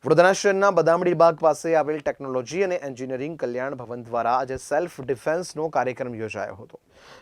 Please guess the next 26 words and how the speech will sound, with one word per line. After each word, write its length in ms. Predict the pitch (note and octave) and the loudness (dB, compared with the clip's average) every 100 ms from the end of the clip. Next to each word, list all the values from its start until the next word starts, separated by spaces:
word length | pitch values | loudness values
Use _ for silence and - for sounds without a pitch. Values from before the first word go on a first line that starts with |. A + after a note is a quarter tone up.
| - | -4
જેમાં 280 | C3 F#3+ G#3 | 4 6 6
યુવાનો 440 | F#3+ F#3+ G3 G#3 | 6 6 8 6
અને 140 | A3+ | 4
યુવતીઓને 580 | G#3+ E3+ F3 E3 E3+ F3 | 2 0 -2 -2 -4 -2
હુમલાખોરની 800 | D3+ C#3 D3 D#3 - B2+ B2 D3+ | -4 -2 0 0 -2 -10 -8 -10
તાકાત 520 | D3 - A2+ - F#3+ | -6 -6 -4 0 0
અથવા 420 | - B2+ - G#2 A#2+ | 0 -10 -10 -10 -8
તેના 280 | D3 D3 C3+ | -8 -8 -8
કદથી 420 | - D3+ D#3 G3 G3+ | -4 -4 -4 -10 -6
ડરશો 460 | C#3 B2+ - G3+ | -4 -4 -2 -2
નહીં, 260 | F3+ C3+ C3+ | 0 -4 -2
કારણ 280 | D3+ E3 F3+ | -2 -2 -2
કે 120 | E3 | -6
જો 320 | - D#3 A3 | -4 2 2
તમે 340 | A3 B2+ A2+ - - - - | 4 0 -2 -18 -20 -8 4
કોઈની 280 | G#3+ A#3 A3 | 6 6 4
નબળાઈઓ 720 | F#3 F3 G3+ A#3 F3 B2+ F#2+ - - | 4 6 6 6 4 -2 -4 -14 -6
અને 160 | F#3+ F3+ | -2 -2
નબળા 380 | C#3+ C#3 E3+ | -2 2 4
અંગો 340 | G#3 D3+ C#3 D#3+ | 4 0 -8 -8
વિશે 260 | D#3 - | -8 -8
જાણો 360 | D#3+ D#3+ G3+ F3+ | -6 -4 -4 -4
છો, 200 | - - - | -8 -18 -12
તો 60 | G3+ | -10
તમે 220 | G#3+ A3 | -6 -6
તેને 300 | G3 F#3+ | -6 -8